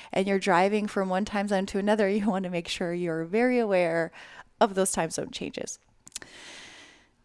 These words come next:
Um, and then the last, <laughs> the la-, the next level of the nomadic living is kind of what I've been doing the last three years. And that's, I've been living out, I always say I've been living out of a suitcase. Uh, kind of how this started was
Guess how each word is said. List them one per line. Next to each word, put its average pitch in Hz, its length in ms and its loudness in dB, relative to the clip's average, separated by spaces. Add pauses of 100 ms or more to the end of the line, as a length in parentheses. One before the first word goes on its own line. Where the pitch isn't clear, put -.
(240)
Um, 226 380 0
and 240 160 6
then 277 180 8
the 277 80 6
last, 269 720 2 (260)
<laughs> - 160 -16
the 220 360 6
la-, 214 240 6
the 262 100 4
next 285 240 4
level 226 320 6
of 208 100 4
the 214 80 0
nomadic 196 420 0
living 190 280 0
is 196 120 -4
kind 320 180 0
of 320 100 0
what 214 140 4
I've 190 100 4
been 196 120 -2
doing 175 220 -2
the 151 80 -2
last 151 300 -4
three 247 180 0
years. 311 420 2 (440)
And 214 240 2
that's, 208 360 0
I've 359 120 4
been 320 160 6
living 226 280 2
out, 208 140 4 (120)
I 220 100 0 (140)
always 285 200 2
say 320 100 6
I've 285 60 8
been 254 100 4
living 196 180 2
out 185 100 2
of 175 60 -2
a 175 40 -6
suitcase. - 600 -4 (360)
Uh, - 320 0 (280)
kind 294 240 2
of 339 80 0
how 214 160 4
this 180 240 0
started 165 500 0
was 170 460 -2